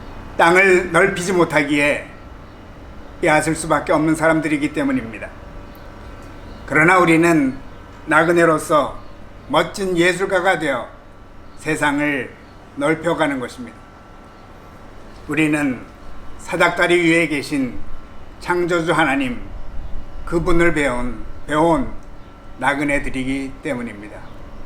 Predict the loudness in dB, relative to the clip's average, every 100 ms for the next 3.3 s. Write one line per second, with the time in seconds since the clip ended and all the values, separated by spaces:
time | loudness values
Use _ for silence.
0 | -10 -12 -12 -14 -16 -16 -16 -14 2 4
1 | 6 4 4 4 6 6 4 2 -2 -12
2 | -16 -18 -14 0 4 4 4 4 6 4
3 | 2 -6